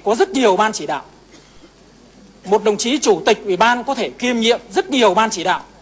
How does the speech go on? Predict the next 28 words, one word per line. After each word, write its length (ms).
cả 180
chục, 280
hơn 180
chục 200
ban 140
chỉ 140
đạo. 180
Do 220
vậy, 340
nếu 220
để 260
cái 140
từ 320
ban 220
chỉ 160
đạo 220
sẽ 360
nhầm 280
lẫn 260
với 300
nhiều 480
cái 100
ban 160
chỉ 140
đạo 120
khác. 200
Đành 200
rằng 260